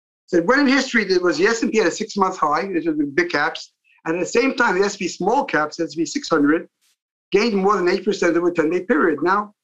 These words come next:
that was pretty rare. It happened twelve times since nineteen ninety-one,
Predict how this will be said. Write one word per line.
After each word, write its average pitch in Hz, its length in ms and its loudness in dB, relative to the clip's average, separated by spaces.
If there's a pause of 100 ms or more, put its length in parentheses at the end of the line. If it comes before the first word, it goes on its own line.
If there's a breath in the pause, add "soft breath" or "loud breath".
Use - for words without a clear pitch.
(300)
that 233 120 0
was 277 100 0
pretty 196 300 -2
rare. 175 280 4
It 175 60 0
happened 190 320 -6
twelve 233 380 -2
times 170 320 -2
since 175 140 -4
nineteen 175 340 0
ninety-one, 180 560 2